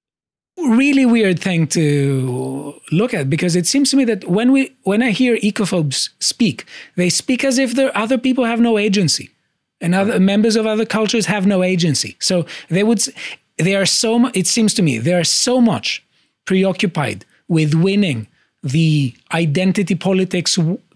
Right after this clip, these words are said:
Speaker 1: culture war within their own country, eh, or their respective countries, that anything that happens anywhere in the world, they immediately portray as sort of a bad outcome of Western influence,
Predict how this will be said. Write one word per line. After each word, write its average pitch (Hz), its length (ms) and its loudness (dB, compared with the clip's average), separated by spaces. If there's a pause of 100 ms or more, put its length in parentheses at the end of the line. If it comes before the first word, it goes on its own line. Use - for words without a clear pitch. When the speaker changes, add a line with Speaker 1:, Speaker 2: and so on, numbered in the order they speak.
Speaker 1:
culture 185 380 -2
war 175 420 2 (220)
within 175 580 0 (140)
their 165 240 2
own 156 280 2
country, 160 560 -2 (540)
eh, 156 100 -2
or 156 260 0
their 147 140 0
respective 165 560 -2
countries, 147 440 -2 (280)
that 175 280 -2
anything 247 480 2
that 202 180 0
happens 185 480 0 (100)
anywhere 240 480 2
in 180 120 2
the 165 100 2
world, 151 360 0 (300)
they 180 220 0
immediately 220 560 2
portray 208 500 -2
as 185 400 -2 (140)
sort 185 380 -2
of 175 240 0 (260)
a 143 80 -4
bad 175 640 -2
outcome 170 540 -2
of 151 360 -2
Western 151 500 -2
influence, - 520 -6